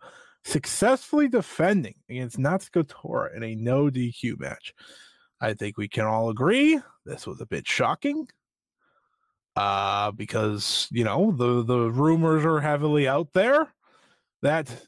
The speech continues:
<laughs> Giulia, Giulia's leaving in March, likely to help out Rossy Ogawa before heading to W W E,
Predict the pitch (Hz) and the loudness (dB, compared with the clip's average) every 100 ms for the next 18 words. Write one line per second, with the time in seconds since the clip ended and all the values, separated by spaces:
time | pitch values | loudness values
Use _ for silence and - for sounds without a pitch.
0 | _ - 381 190 - 151 - 113 156 170 | _ -4 0 0 0 -6 -4 -2 2 2
1 | 147 143 - 117 165 220 196 202 320 240 | 2 -2 -2 0 4 4 4 4 4 4
2 | 269 285 _ - - _ - 196 262 269 | 2 0 _ -20 -20 _ 0 0 4 4
3 | 294 262 - - - _ _ _ _ - | 6 4 0 -10 -12 _ _ _ _ -2
4 | 147 196 185 202 196 170 156 196 196 202 | 0 0 2 0 2 2 2 2 2 2
5 | 180 208 190 208 185 196 214 180 202 160 | 4 2 2 2 2 4 6 4 4 0
6 | 151 - 151 165 170 156 151 165 151 151 | -4 0 2 4 2 0 0 2 0 0
7 | 151 147 139 131 170 170 170 | 2 2 2 4 4 4 0